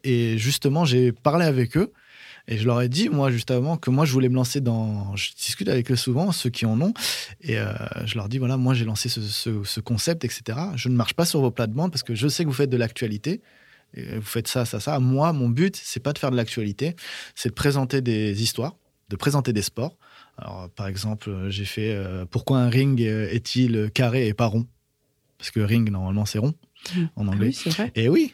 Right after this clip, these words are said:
Speaker 1: tu écouteras le podcast qui dure cinq minutes. C'est
Speaker 2: Ah,
Speaker 1: un
Speaker 2: je l'ai,
Speaker 1: c'est
Speaker 2: j'ai pas,
Speaker 1: <laughs> c'est
Speaker 2: j'ai pas
Speaker 1: l'épisode.
Speaker 2: écouté cet épisode.
Speaker 1: Donc voilà, je, j'explique d'où vient le M M A, j'ai, j'explique plein de choses. Je fais la carrière de Mike Tyson.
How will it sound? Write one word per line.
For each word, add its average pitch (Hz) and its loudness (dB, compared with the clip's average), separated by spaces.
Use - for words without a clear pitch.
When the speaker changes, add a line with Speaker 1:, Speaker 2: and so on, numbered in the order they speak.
Speaker 1:
tu - -8
écouteras 123 0
le 170 0
podcast - -2
qui 117 0
dure 113 0
cinq 165 2
minutes. 160 4
C'est 135 2
Speaker 2:
Ah, 127 4
Speaker 1:
un - -
Speaker 2:
je 123 4
l'ai, 196 6
Speaker 1:
c'est 135 2
Speaker 2:
j'ai - 8
pas, 220 4
Speaker 1:
<laughs> 240 8
c'est 196 6
Speaker 2:
j'ai 220 8
pas 220 6
Speaker 1:
l'épisode. 202 8
Speaker 2:
écouté 254 6
cet 269 4
épisode. 247 4
Speaker 1:
Donc 147 6
voilà, 185 4
je, 135 2
j'explique 139 2
d'où 131 4
vient 139 4
le 131 4
M 147 4
M 220 4
A, 170 4
j'ai, 127 4
j'explique 123 0
plein 208 2
de 180 2
choses. 165 4
Je 123 4
fais 131 0
la 123 4
carrière 131 2
de 120 0
Mike 123 2
Tyson. 160 4